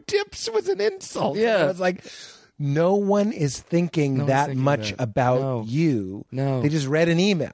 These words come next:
Speaker 2: They read an email.
Speaker 1: But back in the day, I'd go to a party. W-, did I offend them? Did I do this? Did I do, do you think they think because they're, it's like,
Speaker 2: Yeah. No.
Speaker 1: there's a freedom in going, for the most part, people are thinking about themselves.
Speaker 2: Right.
Speaker 1: Relax.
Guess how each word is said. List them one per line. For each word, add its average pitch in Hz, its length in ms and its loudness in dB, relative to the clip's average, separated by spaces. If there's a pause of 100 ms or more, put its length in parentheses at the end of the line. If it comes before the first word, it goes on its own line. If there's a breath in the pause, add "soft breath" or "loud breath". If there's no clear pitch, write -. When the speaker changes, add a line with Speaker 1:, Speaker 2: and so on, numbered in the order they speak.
(100)
Speaker 2:
They 123 60 -10
read 131 140 0
an 135 80 -2
email. 123 300 0
Speaker 1:
But 139 200 0
back 165 220 2
in 170 60 4
the 165 60 2
day, 180 140 4
I'd 160 100 2
go 156 120 2
to 151 80 4
a 139 60 2
party. 156 260 0
W-, 143 180 -6
did 139 180 0
I 135 100 4
offend 151 460 0
them? 196 120 0
Did 160 100 0
I 139 80 2
do 131 140 -2
this? 165 160 0
Did 139 180 -4
I 139 80 2
do, 139 160 -2 (240 loud breath)
do 170 80 -2
you 208 80 4
think 226 240 0
they 233 160 0
think 214 260 -2
because 190 300 -2
they're, 214 160 2
it's 190 220 -6
like, 165 120 0 (160 soft breath)
Speaker 2:
Yeah. 117 160 -4 (220)
No. 151 200 0
Speaker 1:
there's 160 200 0
a 160 80 2
freedom 180 580 0
in 123 160 2
going, 113 540 2 (840)
for 139 120 -2
the 127 60 2
most 165 220 0
part, 110 300 -2 (320)
people 123 280 -4
are 110 60 4
thinking 117 320 -2
about 101 260 -2
themselves. 90 680 -8
Speaker 2:
Right. 135 440 -4
Speaker 1:
Relax. 90 640 -6